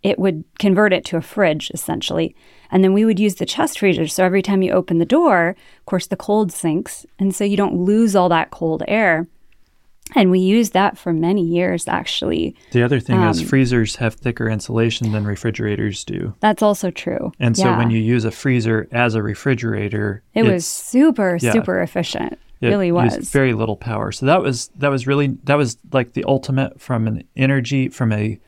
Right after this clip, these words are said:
Speaker 2: low cost, super efficient perspective. So if you're on a
Speaker 1: Yes.
Speaker 2: super tight budget and you need to cut as much energy usage as you can, that's
Speaker 1: Mm-hmm.
Speaker 2: the way to go.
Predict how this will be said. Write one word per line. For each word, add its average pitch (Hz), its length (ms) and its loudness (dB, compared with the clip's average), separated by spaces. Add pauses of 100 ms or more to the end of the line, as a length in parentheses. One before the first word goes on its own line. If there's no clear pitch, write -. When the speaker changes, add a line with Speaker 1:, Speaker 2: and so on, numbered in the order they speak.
(140)
Speaker 2:
low 139 300 4
cost, 123 640 -6 (380)
super 139 520 0
efficient 120 600 -2 (120)
perspective. 113 680 -4
So - 140 -4
if 107 160 -4
you're - 140 4
on 123 120 0
a 110 40 0
Speaker 1:
Yes. 104 100 -4
Speaker 2:
super 151 300 -4
tight 165 260 -4
budget 123 420 -4 (540)
and 117 200 2
you 123 100 4
need 120 240 2
to 110 240 2 (180)
cut 139 360 -2
as 113 220 -4
much 127 340 0
energy 127 340 -2
usage 120 380 -2
as 110 140 -2
you 113 80 -2
can, 139 440 2
that's 160 240 2
Speaker 1:
Mm-hmm. 185 60 -2
Speaker 2:
the 135 80 -2
way 127 120 2
to 113 100 0
go. 104 260 -6